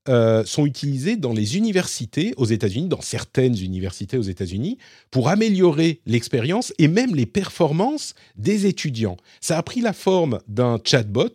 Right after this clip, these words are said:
tout simple, il y a quelques années, qui a évolué et qui aujourd'hui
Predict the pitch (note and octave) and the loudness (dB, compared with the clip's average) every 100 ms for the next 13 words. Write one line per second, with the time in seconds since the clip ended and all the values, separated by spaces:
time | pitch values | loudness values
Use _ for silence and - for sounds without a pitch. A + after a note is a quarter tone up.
0 | - A#2 - G3 C4 G#2+ G2 A2+ G#2 A2+ | -8 -10 -6 -6 -6 -6 -4 -4 -2 -2
1 | G2 G#2+ A#3+ - - _ - B2+ A2+ A#2+ | -2 -2 -4 -10 -20 _ -4 0 2 2
2 | A2+ G#2+ A2 C3+ B3+ - - - _ F3+ | 2 2 0 -2 -4 -8 -20 -20 _ 0
3 | - F3+ E3 D3+ D3+ C3+ F3 C4+ D4 | 0 0 0 2 0 0 -2 -6 -8